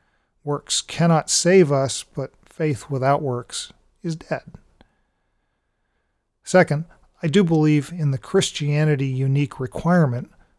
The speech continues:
of faith in a literal Jesus Christ for reconciliation with God, and this position is called sola Christus, or Christus. I think the Bible is sufficiently clear and repetitive on this topic.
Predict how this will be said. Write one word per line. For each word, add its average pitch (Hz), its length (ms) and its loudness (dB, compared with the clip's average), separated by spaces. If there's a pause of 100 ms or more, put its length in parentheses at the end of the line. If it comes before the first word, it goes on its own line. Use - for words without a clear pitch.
(100)
of 139 140 -8
faith 175 340 2
in 139 100 0
a 123 100 -4
literal 147 500 4
Jesus 123 400 -2
Christ - 720 -6 (280)
for 143 160 -6
reconciliation 127 840 -4
with 117 160 -12
God, 123 320 -6 (340)
and 127 140 -12
this 127 160 -8
position 120 500 -10
is 120 100 -12
called 120 300 -10
sola 131 560 -4 (160)
Christus, - 760 -10 (720)
or 135 100 -12
Christus. - 640 -8 (720)
I 156 40 -6
think 202 220 0
the 170 80 -4
Bible 139 480 2
is 123 80 -8
sufficiently - 800 -4
clear 139 500 -4
and 139 440 0
repetitive 127 760 -2 (100)
on 131 140 -2
this 117 160 -8
topic. - 480 -10